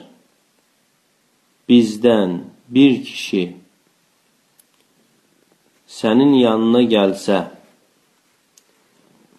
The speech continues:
sənin dinində olsa belə onu bizə qaytarmalısan. Amma başqa rivayətdə isə gəlir ki, "Alə ənəhu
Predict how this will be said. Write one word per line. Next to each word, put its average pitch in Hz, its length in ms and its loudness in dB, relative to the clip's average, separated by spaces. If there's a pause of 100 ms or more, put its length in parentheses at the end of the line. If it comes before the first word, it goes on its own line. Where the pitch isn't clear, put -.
(220)
sənin 139 640 0
dinində 127 580 2
olsa 127 460 0
belə 117 400 0 (160)
onu 113 280 0
bizə 113 280 2
qaytarmalısan. 87 880 -6 (2750)
Amma 110 160 2
başqa 117 260 0
rivayətdə 139 480 2
isə 113 160 -2
gəlir 104 380 0
ki, - 180 -2 (1400)
"Alə 123 300 4 (120)
ənəhu 135 520 2